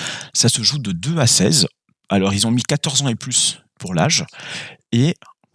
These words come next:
très spécial, quarante-deux à quatre-vingt-dix-sept minutes. Ou quatre-vingt-dix-sept minutes, comme diraient, euh, les, les Français.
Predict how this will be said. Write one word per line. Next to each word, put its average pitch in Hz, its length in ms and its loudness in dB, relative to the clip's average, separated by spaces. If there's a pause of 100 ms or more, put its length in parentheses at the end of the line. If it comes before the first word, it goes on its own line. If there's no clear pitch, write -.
(160)
très - 100 0
spécial, - 420 2 (200)
quarante-deux 156 480 2
à - 80 2
quatre-vingt-dix-sept 143 440 0
minutes. 101 360 -2 (180)
Ou - 100 -18
quatre-vingt-dix-sept 113 680 0 (100)
minutes, 113 200 -2
comme 98 160 -2
diraient, 92 380 2
euh, 73 260 -2 (540)
les, 165 200 4
les - 340 -2
Français. - 400 0